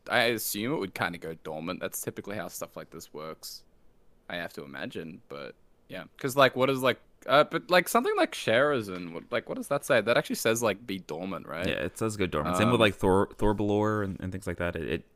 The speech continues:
Speaker 2: specifically
Speaker 1: Yeah.
Speaker 2: says.
Speaker 1: Yeah, so I guess not. I guess, like, because it doesn't, or, yeah, the, uh, the warrior card, right? The, that one says go dormant. So, yeah, I guess it just poofs into play.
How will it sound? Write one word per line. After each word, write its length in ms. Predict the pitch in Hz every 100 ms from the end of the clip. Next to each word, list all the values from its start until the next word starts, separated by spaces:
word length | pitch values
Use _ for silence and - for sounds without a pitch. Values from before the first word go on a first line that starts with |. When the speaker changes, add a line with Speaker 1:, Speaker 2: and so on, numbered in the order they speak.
| _
Speaker 2:
specifically 420 | - 92 90 151
Speaker 1:
Yeah. 480 | 185 180 123 101 95
Speaker 2:
says. 100 | 104 - _ _ _ _ -
Speaker 1:
Yeah, 160 | 208
so 140 | 180 160
I 60 |
guess 260 | 160 180 -
not. 280 | 185 170 -
I 80 | 101
guess, 280 | 120 127 135
like, 360 | 120 117 113
because 380 | 113 - 113 110
it 60 | 95
doesn't, 280 | 107 104 -
or, 200 | 123 85
yeah, 200 | 113 113
the, 200 | 98 104
uh, 100 | 104
the 120 | 92
warrior 340 | 95 98 104 85
card, 220 | 92 87
right? 280 | 82 92 101 -
The, 300 | 92 85 - _ _ _ _ _ -
that 100 | 92
one 120 | 90 87
says 240 | 90 87
go 140 | 90
dormant. 420 | 87 85 90 107 135
So, 120 | 131
yeah, 220 | 147 214
I 80 | 131
guess 180 | 131 -
it 80 | 143
just 140 | -
poofs 220 | 135 127
into 120 | 123 113
play. 300 | - 117